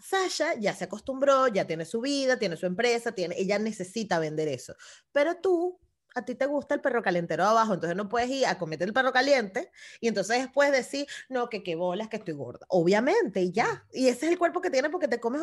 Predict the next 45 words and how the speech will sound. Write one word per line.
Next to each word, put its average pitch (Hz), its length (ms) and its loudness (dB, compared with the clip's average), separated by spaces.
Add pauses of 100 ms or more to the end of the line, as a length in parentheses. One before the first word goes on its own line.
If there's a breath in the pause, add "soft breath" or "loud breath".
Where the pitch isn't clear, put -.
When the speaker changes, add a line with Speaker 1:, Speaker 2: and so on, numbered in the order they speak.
(120)
Speaker 1:
tres 320 180 -2
perros - 220 -4
calientes. 208 520 -4
<laughs> 240 140 -2
No 233 200 2
pasa 285 300 2
nada 320 260 6
Speaker 2:
Exactamente. 330 140 0
Speaker 1:
tan, - 40 -2 (220 loud breath)
y 294 120 4
no 294 120 4
hay 339 120 4
nada 370 260 6
de 226 80 4
malo. 233 320 4
O 196 40 2
sea, 240 140 0
el 233 100 -2
tema 330 380 2
es 311 240 -4 (460 loud breath)
que 277 340 4 (180)
lo 254 200 4
vemos 277 360 4
como 226 280 -2
que 240 80 -6
es - 80 -12
que 277 140 0
me 269 180 -2
comí 233 180 -2
el 226 80 -4
perro 277 180 0
caliente, 247 220 -2
porque 240 160 0
entonces 254 300 -2
te 339 100 0
comes 240 220 -2
las 302 120 -2
cosas 202 260 -6
con 190 220 -4
culpa, 254 340 -2
esa - 120 -10
es 226 80 -2
la 214 140 2
otra, 226 340 0
¿no? 370 220 -6